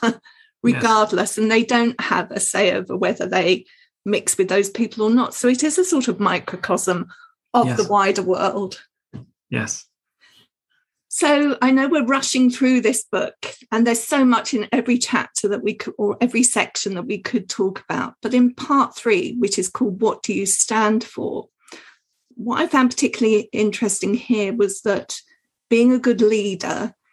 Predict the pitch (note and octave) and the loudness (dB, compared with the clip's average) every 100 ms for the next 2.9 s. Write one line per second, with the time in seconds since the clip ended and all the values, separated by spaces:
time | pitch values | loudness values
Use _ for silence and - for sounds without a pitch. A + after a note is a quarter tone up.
0 | _ _ - G3+ G#3+ A3+ - G#3 - G3+ | _ _ -6 -2 0 0 0 -2 0 0
1 | G#3 G3+ G3 B3 B3 G3+ G3+ G3 F#3+ G3 | 0 0 0 0 2 0 0 -2 -4 -4
2 | F#3 - - F#3+ E3 C#3+ _ - - | -2 -2 -2 -2 -2 -4 _ -18 -18